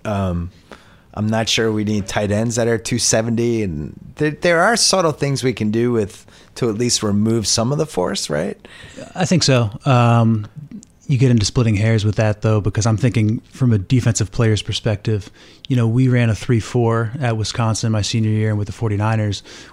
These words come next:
Speaker 2: we liked to drop a two hundred ninety pound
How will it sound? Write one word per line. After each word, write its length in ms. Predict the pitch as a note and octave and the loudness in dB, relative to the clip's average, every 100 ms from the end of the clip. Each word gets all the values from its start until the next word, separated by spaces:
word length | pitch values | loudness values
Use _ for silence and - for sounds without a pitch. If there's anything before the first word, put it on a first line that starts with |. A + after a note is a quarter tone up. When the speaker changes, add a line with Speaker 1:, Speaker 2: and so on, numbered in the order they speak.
| - | 0
Speaker 2:
we 100 | A#2+ | 2
liked 320 | B2 A2+ - | 2 0 -4
to 80 | A2 | -6
drop 420 | G2+ G#2 A2 - - _ _ | -4 -4 -4 -8 -14 _ _
a 80 | A2+ | -6
two 140 | - A2 | -2 -2
hundred 240 | G#2+ G#2 | 0 0
ninety 300 | G#2 G2+ G2 | -2 -2 -2
pound 460 | - G#2+ G#2 G2 | -2 -2 -2 -4